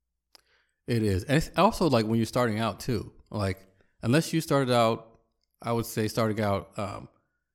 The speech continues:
working in private practice where you can then take on clients of your own after that, you know, after that process, after you've gotten licensed, um, it's gonna be difficult to get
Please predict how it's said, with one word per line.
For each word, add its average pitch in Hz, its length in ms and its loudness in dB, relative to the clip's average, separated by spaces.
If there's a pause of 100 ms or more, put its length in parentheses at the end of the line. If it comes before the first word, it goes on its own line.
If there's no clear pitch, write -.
(160)
working 123 300 0
in 104 100 0
private 98 320 4
practice 104 520 -4
where 104 140 -2
you 104 80 -2
can 101 160 -6
then 104 160 -4
take 110 200 -4
on 104 160 -2
clients 101 280 -4
of 92 120 -6
your 92 140 -8
own 101 280 -2
after 95 560 -4
that, 87 340 -6 (380)
you 110 80 -2
know, 90 260 -4 (100)
after 110 200 -4
that 101 160 -4
process, 101 480 -4
after 120 200 -4
you've 104 80 -4
gotten 92 220 -6
licensed, 98 500 -6 (680)
um, 101 240 -4
it's 170 140 0
gonna 220 180 2
be 147 120 -2
difficult 113 580 -2
to 110 180 -2
get 104 440 0